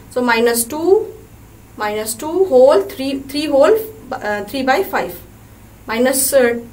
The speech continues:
two whole three by five. Okay, this will be the answer. Now I have to check the answer also. So let me show you the answer, children.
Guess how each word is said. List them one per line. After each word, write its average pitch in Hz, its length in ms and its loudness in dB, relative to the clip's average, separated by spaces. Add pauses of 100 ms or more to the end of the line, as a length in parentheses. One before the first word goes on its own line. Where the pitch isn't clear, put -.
two 370 420 4
whole 262 360 8 (760)
three 254 200 -4
by 240 280 -2
five. - 360 -12 (340)
Okay, 269 400 -2
this 220 180 -8
will 208 140 -8
be 190 100 -4
the 180 100 -8
answer. - 300 -12 (2500)
Now 196 340 -8 (160)
I 220 100 -6
have 214 180 -10
to 220 80 -6
check 214 280 -6
the 208 100 -4
answer 202 320 -4
also. 240 500 -2 (340)
So - 420 -2
let - 260 -8
me 233 100 -4
show 226 200 -2
you 226 180 -2
the 220 120 0
answer, 220 280 -4
children. 269 440 -2